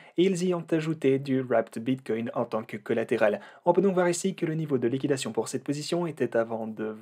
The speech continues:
vingt-trois mille dollars, ça, ça aurait été un peu chaud, ensuite ils l'ont descendu à vingt mille dollars et maintenant là, il se trouve à dix-huit mille dollars. Donc, ce que Celsius est en train de faire actuellement, et c'est super intéressant en fait, parce que vous pouvez voir tout ça en direct sur la chaîne,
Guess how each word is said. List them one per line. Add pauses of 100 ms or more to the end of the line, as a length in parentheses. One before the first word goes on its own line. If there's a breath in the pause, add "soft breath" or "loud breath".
vingt-trois
mille
dollars,
ça,
ça
aurait
été
un
peu
chaud,
ensuite
ils
l'ont
descendu
à
vingt
mille
dollars
et
maintenant
là,
il
se
trouve
à
dix-huit
mille
dollars. (320 loud breath)
Donc,
ce
que
Celsius
est
en
train
de
faire
actuellement,
et
c'est
super
intéressant
en
fait,
parce
que
vous
pouvez
voir
tout
ça
en
direct
sur
la
chaîne,